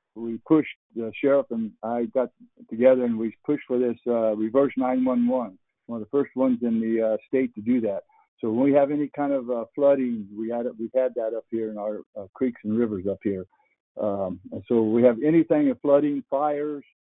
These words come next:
uh, hazardous materials, like a train, uh, overturned a few years ago and, uh, all, it had hazardous materials floating out. So we can draw a line on a map on G P S, and then they can reverse nine one one,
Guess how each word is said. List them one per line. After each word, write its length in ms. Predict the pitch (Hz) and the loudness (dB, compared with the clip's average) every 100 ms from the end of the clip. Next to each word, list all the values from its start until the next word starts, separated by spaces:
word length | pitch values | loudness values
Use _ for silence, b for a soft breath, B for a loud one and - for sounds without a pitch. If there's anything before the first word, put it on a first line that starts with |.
| _ _ _ 107 | _ _ _ -20
uh, 80 | 92 | -2
hazardous 500 | 139 156 156 143 143 - | 2 2 2 -2 -4 -6
materials, 580 | 135 151 147 143 143 123 | -4 0 0 0 -2 -4
like 220 | 117 113 | -8 -6
a 160 | 113 107 - | -6 -8 -2
train, 400 | 139 143 131 120 _ _ _ - | 0 2 0 -4 _ _ _ -12
uh, 360 | 110 110 98 - | -8 -6 -8 -4
overturned 600 | 139 143 120 143 147 131 | -2 -2 0 2 4 2
a 60 | 120 | 0
few 200 | 151 139 | 0 2
years 260 | 143 131 | 2 -2
ago 460 | 131 127 135 135 131 | -2 2 2 2 0
and, 300 | 110 110 104 | -4 -8 -8
uh, 320 | 110 107 101 87 - | -6 -4 -6 -8 -6
all, 160 | 120 110 | -4 -4
it 80 | |
had 160 | 120 110 | -4 -4
hazardous 360 | 120 127 123 - | -2 -2 -2 -8
materials 420 | 240 - 131 131 - | -8 -2 -2 -2 0
floating 300 | 127 123 120 | -2 0 0
out. 280 | 123 123 - _ _ | 0 0 -4 _ _
So 100 | - | -4
we 120 | 123 170 | 0 0
can 140 | 160 | 2
draw 260 | 151 156 143 | 4 6 4
a 40 | |
line 420 | 139 151 147 123 | 4 0 -2 -6
on 160 | 117 113 | -12 -12
a 40 | |
map 340 | 107 123 139 147 113 | -10 -6 -6 -8 -14
on 140 | 110 | -14
G 120 | 127 127 | -10 -8
P 160 | 131 131 | -2 2
S, 200 | 139 139 _ _ _ 110 | 2 0 _ _ _ -16
and 140 | 110 | -10
then 100 | 113 | -2
they 180 | 131 160 | 0 0
can 220 | 147 131 | 0 0
reverse 420 | 127 117 151 151 - | 0 2 2 2 0
nine 380 | 123 135 147 143 | -2 0 -2 0
one 260 | 147 143 | -2 0
one, 400 | 139 127 117 120 | 0 0 0 -6